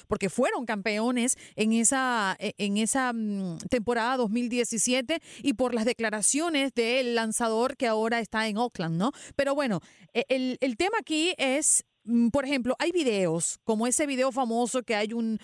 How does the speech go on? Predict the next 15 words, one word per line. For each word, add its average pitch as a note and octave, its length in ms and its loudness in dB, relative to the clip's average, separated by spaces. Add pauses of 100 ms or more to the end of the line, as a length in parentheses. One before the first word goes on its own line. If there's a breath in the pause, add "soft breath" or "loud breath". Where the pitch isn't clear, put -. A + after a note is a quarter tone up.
(180 loud breath)
una A#3+ 240 2
mesa A#3 440 2
con G#3 180 0
un A3+ 160 4
monitor A3+ 560 2
y A3+ 160 -2
una A3+ 180 0
ba-, G#3+ 220 0
un, G#3 220 -2
una A3+ 420 2
papelera A3+ 640 0
al F#3+ 240 0
lado. F3+ 320 2 (300 loud breath)
¿E-, F4 180 0
eso, G4 240 2